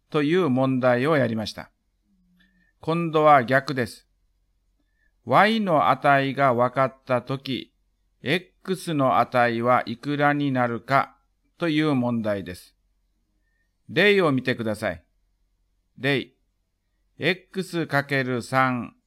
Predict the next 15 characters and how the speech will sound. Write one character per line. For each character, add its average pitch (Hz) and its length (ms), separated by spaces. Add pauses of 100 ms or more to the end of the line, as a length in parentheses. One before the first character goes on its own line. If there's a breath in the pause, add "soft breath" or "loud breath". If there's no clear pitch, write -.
(140)
イ 120 80
コ 135 360
ー - 20
ル 117 280
Y 123 380 (320)
で、 - 380 (480)
Y 196 320
の 151 220
値 123 420
が 123 220
十 147 340
二 151 120
の 143 140
と 143 140
き、 120 320